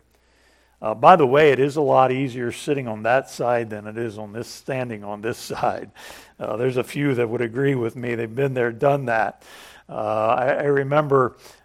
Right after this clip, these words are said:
uh, sitting in the pew and being critical sometimes of the pastor, and I, I had to go back and apologize,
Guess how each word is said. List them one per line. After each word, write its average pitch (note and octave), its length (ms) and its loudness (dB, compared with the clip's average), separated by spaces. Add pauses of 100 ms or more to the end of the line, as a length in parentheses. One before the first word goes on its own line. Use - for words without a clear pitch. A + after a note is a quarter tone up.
uh, B2 240 -2
sitting C#3+ 380 -2
in C3 140 -2
the B2 100 -2
pew D#3 480 4
and A2 180 -2
being B2+ 280 -2
critical C#3+ 480 0
sometimes B2 600 0
of A#2 100 -4
the A2 100 -4
pastor, B2 680 2
and A2 100 -8
I, A#2 200 -4
I D3 60 -6
had C3 200 0
to B2 80 -6
go A2+ 100 -4
back B2 320 0
and A#2+ 100 -10
apologize, A2+ 1000 2